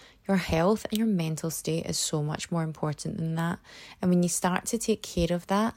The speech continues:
the other stuff starts to take care of itself as well. So if you find that you're a very stressful person, I hope that this has helped make you feel a little bit better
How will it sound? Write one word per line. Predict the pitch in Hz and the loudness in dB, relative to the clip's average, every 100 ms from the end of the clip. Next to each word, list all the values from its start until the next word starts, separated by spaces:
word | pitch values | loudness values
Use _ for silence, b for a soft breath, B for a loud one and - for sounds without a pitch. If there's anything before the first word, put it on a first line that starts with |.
| _ b b b | _ b b b
the | 180 | -2
other | 170 | 2
stuff | 175 185 165 | 2 2 0
starts | 165 165 - | 0 0 0
to | |
take | - 170 | -2 -6
care | - 160 | -4 -2
of | 156 | -2
itself | - - 156 - | -4 -2 -2 -4
as | 160 | -6
well. | - 156 160 147 _ _ - B B B B B B | -2 -2 -2 -8 _ _ -20 B B B B B B
So | - 175 165 165 - | 2 4 6 4 0
if | 190 - | -2 2
you | 233 | 4
find | 294 294 | 4 4
that | 277 | 2
you're | 262 | 2
a | 254 | 2
very | 254 | 2
stressful | 254 262 254 285 | 2 2 0 0
person, | - 190 - 190 208 220 - - _ _ B B B B B B B B B _ - | 2 2 2 0 0 -4 -12 -20 _ _ B B B B B B B B B _ -2
I | 208 | 4
hope | 202 247 254 | 8 8 8
that | 277 | 2
this | - 220 - | 4 2 2
has | - 202 196 - - _ _ - | 2 2 -2 -10 -20 _ _ -12
helped | - 220 | -4 -2
make | 202 | -2
you | 202 | -4
feel | - 90 | -2 0
a | 90 | 0
little | 87 98 | -2 -4
bit | - - | -6 -4
better | 165 - 175 220 | -4 -2 -4 -6